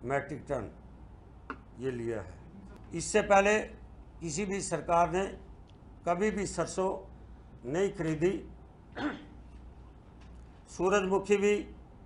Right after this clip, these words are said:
दो हज़ार अठारह उन्नीस के अंदर इकतालीस सौ के हिसाब से उनचास सौ छब्बीस मेट्रिक टन। मेरे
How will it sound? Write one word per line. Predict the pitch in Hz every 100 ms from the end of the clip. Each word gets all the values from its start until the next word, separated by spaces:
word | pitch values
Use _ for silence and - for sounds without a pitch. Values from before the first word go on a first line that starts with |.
| - - -
दो | 139 185
हज़ार | 196 190 185
अठारह | 151 160 170 175
उन्नीस | 175 180 180
के | 180
अंदर | 165 175 190 190 - - - - 131
इकतालीस | - 151 180 196 -
सौ | 175
के | 151
हिसाब | 151 147 151 156
से | 175 175 - - - - - - - - - -
उनचास | 147 175 180 202 190
सौ | 185
छब्बीस | - 180 170 180 - - - - - -
मेट्रिक | 139 160 156 170 -
टन। | 139 95 - 62 62 - - - - - - - - - - - - - - - - - - - - - - - - - - - - - -
मेरे | 156 196 202